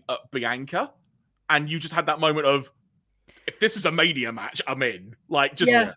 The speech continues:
Speaker 1: there was that, the
Speaker 2: Same.
Speaker 1: crowd even started chanting, "Holy shit." I don't know if you heard that, Harriet, but they literally did just start chanting, "Holy
Speaker 2: No,
Speaker 1: shit."
Speaker 2: I
Speaker 1: It was
Speaker 2: didn't.
Speaker 1: such a wonderful moment. And th-, this as an in-ring debut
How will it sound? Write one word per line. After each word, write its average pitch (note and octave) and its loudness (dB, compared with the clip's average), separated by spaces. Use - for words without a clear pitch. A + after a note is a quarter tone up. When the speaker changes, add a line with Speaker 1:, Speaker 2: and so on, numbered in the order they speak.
Speaker 1:
there E3+ 4
was E3+ 2
that, F3 2
the B3+ 4
Speaker 2:
Same. C#4 10
Speaker 1:
crowd C4 4
even A#3 -8
started G#3+ 0
chanting, A3+ 0
"Holy D#3+ -2
shit." F#3 -2
I C#3+ 0
don't F#3 -4
know F#3 -6
if D#3+ -12
you D#3+ -8
heard F#3 -2
that, A#2 -2
Harriet, A2+ -4
but C#3 -8
they D3 -4
literally E3+ -6
did E3+ -4
just C#3+ -10
start D3 -2
chanting, D3 -4
"Holy D3 0
Speaker 2:
No, G3+ 0
Speaker 1:
shit." G3+ -2
Speaker 2:
I G#3 -2
Speaker 1:
It - -2
was D#3+ -2
Speaker 2:
didn't. G3+ -6
Speaker 1:
such E3+ -4
a F#3 0
wonderful F#3 -2
moment. E3 -6
And C#3 -4
th-, D3 -18
this G3 0
as F#3 -6
an F3 -10
in-ring F#3+ -8
debut F3+ -4